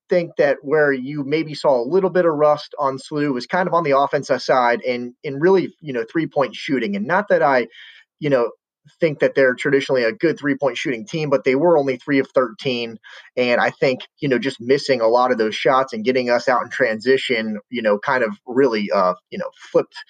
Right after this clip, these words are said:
flipped it, flipped the script, I guess, a little bit, uh, for us to kinda get out in transition, and, and they were missing some shots. And because,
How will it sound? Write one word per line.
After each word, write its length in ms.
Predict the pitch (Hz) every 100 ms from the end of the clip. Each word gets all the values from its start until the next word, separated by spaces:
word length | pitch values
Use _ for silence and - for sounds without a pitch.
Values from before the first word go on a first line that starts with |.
| - - _ _ - -
flipped 240 | 165 -
it, 100 | 117 - _ _ _
flipped 220 | - 185
the 80 | 139
script, 340 | - - 131 104
I 80 |
guess, 260 | 101 101 -
a 80 | 120
little 280 | 117 110 101
bit, 240 | 107 104 - -
uh, 180 | 120 107
for 260 | 135 123
us 200 | 117 113 -
to 100 | 147
kinda 180 | 127
get 100 | 120
out 100 | 123
in 60 | 107
transition, 720 | 131 110 113 139 - 135 117
and, 140 | 104 - -
and 180 | 113 107
they 80 | 107
were 100 | 107
missing 280 | 120 113 107
some 160 | 104
shots. 560 | 104 160 135 127 - -
And 220 | 127 113
because, 300 | 123 170 120